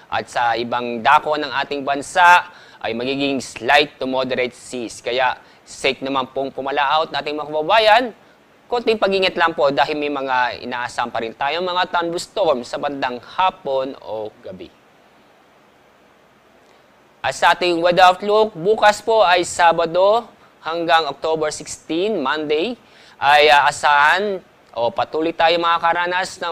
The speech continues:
maganda at maliwas na panahon sa susunod po na tatlong araw. Maliban lang po sa mga localized thunderstorm na kung saan magbibigay ito ng mga biglaang buhos ng ulan, kadalasan sa bandang hapon o gabi.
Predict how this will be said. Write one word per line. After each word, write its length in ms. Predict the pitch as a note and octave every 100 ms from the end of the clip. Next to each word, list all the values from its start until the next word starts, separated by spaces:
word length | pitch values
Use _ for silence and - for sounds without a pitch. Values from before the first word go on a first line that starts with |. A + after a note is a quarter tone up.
| E3
maganda 560 | E3 D#3+ E3 E3 D3
at 160 | D#3 E3
maliwas 400 | D#3 D#3 D3+ D3+
na 80 | E3
panahon 400 | E3 F3 F#3 F3+
sa 320 | - F3 E3+
susunod 480 | - F3+ G3 F#3 F3+
po 160 | G3+
na 160 | G3+ F#3+
tatlong 320 | F#3+ F#3+ F#3+
araw. 480 | - G3 G#3+ G3 A#2+ - - _ _
Maliban 560 | F3+ G3 G3 F#3+ F3
lang 160 | F3 E3+
po 160 | E3 E3
sa 240 | - F3
mga 320 | E3 D#3+ D3
localized 560 | C#3+ D#3+ E3 D#3 D3+ -
thunderstorm 800 | C3 B2 B2+ - - C#3 C#3 C#3+ - - - -
na 160 | A2
kung 80 | A2+
saan 240 | A2+ D3+ C#3
magbibigay 560 | C3 C3 C3 C#3 F3
ito 160 | F#3+ G3
ng 160 | G3
mga 640 | E3+ C3+ B2+ A#2+ A#2 G#2+ G2
biglaang 640 | G#2+ A#2 C3 C3 C3+ C3+ B2+ A2+ A2
buhos 400 | A2 D3 D3 -
ng 160 | F#2+
ulan, 320 | E3+ F#3+ B2+ F2+
kadalasan 800 | - F#2 G#2 C3+ F#3+ F3+ D#3 E3+ - _ _
sa 160 | - F#3+
bandang 480 | F#3 F#3 E3+ E3 D#3
hapon 720 | D#3 D3 D3 B2+ B2 A#2+ A#2+ A#2+ _ _
o 160 | G#2+ G#2
gabi. 240 | G2 -